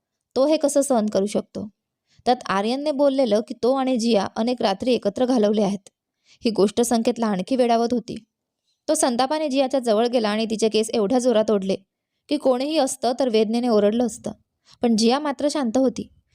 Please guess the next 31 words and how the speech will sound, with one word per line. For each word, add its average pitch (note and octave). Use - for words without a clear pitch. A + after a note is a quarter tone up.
कोणताही C4+
प्रतिसाद D4
न C4
देता C4+
फक्त D#4
शांतपणे C#4+
बसून B3+
होती. -
संकेत C#4
संतापाने C#4
ओरडला, A3+
"मी B3
तुला C#4
आधीच A3+
सांगितलं C#4
होतं, G#3
तुला B3+
त्याच्याशी C#4+
भेटायला B3
बंदी B3
घातली C4
होती, -
तरीसुद्धा D4
तू D#4
तिथे D4
गेलीस C4
आणि B3+
त्याला C4
किस C4+
करत B3
होतीस. F#3+